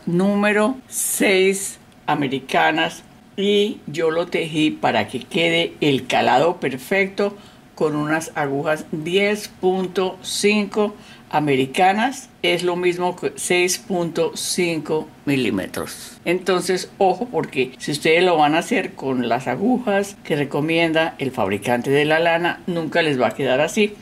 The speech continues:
sino les va a quedar todo pegado. Primera línea, el primer punto lo vamos a pasar siempre, pero en esta primera línea lo vamos a tejer en un punto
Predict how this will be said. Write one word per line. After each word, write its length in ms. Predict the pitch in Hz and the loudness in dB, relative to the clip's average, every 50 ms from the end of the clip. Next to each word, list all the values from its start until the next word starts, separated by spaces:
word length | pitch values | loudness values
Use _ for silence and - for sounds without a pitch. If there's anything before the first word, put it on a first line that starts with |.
| - - - - | -20 -20 -20 -18
sino 240 | - - 175 147 135 | -10 -6 -2 0 2
les 180 | 135 131 127 127 | 4 4 2 2
va 60 | 120 | 0
a 60 | 120 | -2
quedar 260 | - - 143 131 123 | -2 -2 -2 -2 -2
todo 200 | - 135 135 135 | -2 -2 -2 -2
pegado. 340 | - 147 123 101 - - - | -2 -2 -2 -2 -2 -4 -4
Primera 420 | - - 156 147 147 143 135 135 | -4 -2 0 2 2 2 2 2
línea, 560 | 156 185 208 214 202 208 220 226 226 208 208 - - - - | 4 4 4 4 4 4 4 2 2 0 -2 -6 -18 -8 -4
el 140 | - 170 151 | -2 -2 -2
primer 400 | - 175 165 170 175 180 175 175 | 0 0 2 4 4 4 2 0
punto 480 | - 220 214 196 170 131 - - - - - - - | 0 2 4 4 4 2 0 -4 -10 -10 -12 -8 -2
lo 160 | 165 151 139 | 0 2 4
vamos 340 | 139 139 139 156 170 170 - - | 4 4 2 2 -2 -2 -2 -4
a 180 | 160 151 - - | -4 -4 -2 -2
pasar 520 | 117 107 107 - - 196 185 202 208 - - - - - - - - - - - - - | -4 -4 -2 -2 0 0 2 2 0 -2 -4 -12 -18 -20 -20 -20 -20 -20 -20 -20 -20 -18
siempre, 800 | - - - - - 226 233 226 214 214 214 233 226 - - - - - - | -14 -10 -6 0 2 4 4 4 2 2 0 -2 -2 -2 -4 -4 -20 -12 0
pero 420 | - 190 190 185 180 190 196 - - - - - - - - - - - | 2 4 4 6 4 2 0 -2 -4 -16 -20 -20 -20 -20 -20 -20 -16 -8
en 160 | - 147 147 | -4 -2 -2
esta 300 | 143 143 139 - - 175 | -2 -2 -4 -2 -4 -4
primera 380 | 180 185 170 160 151 147 151 165 | -2 -2 -2 0 0 2 2 2
línea 480 | 175 190 190 196 196 196 196 190 196 - - - | 4 4 4 4 4 2 2 0 -2 -8 -8 -2
lo 120 | - 165 | 2 2
vamos 260 | 156 151 156 - - | 4 4 2 2 0
a 100 | 170 156 | -2 -2
tejer 400 | - 139 135 156 180 190 202 202 - | -2 -2 -2 2 2 2 2 0 0
en 160 | - 147 - | -2 -2 0
un 100 | 131 107 | 0 -4
punto 480 | - 170 175 175 131 - - 92 - | -4 -4 -6 -6 -4 0 0 0 0